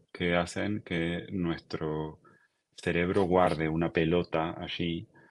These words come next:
con, eh, señales de alerta, ¿no? La respuesta postraumática, que me gusta llamarla más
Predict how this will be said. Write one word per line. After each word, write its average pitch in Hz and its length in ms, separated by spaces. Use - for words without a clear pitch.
con, 85 720
eh, 78 680
señales 85 520
de 87 100
alerta, - 580
¿no? 104 260
La 82 440
respuesta 92 580
postraumática, 85 760
que 113 100
me 82 100
gusta 82 360
llamarla 78 400
más 78 420